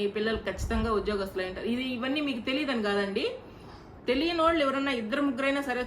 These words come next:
చూసి దీనివల్ల ఆలోచించి వాళ్ళ పిల్లలకి చెప్పుకొని "ఇట్ట కడితే బాగుంటుందంటరా" అని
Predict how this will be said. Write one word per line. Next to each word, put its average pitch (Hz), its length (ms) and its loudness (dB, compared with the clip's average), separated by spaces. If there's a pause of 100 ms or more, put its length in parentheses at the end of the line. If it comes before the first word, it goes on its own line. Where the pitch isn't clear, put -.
చూసి 277 300 -2 (720)
దీనివల్ల 262 520 2 (1400)
ఆలోచించి 226 680 4
వాళ్ళ 202 160 0
పిల్లలకి 220 400 2
చెప్పుకొని 202 420 -2 (440)
"ఇట్ట - 140 12 (100)
కడితే 202 240 2
బాగుంటుందంటరా" 196 680 -2
అని 196 140 -2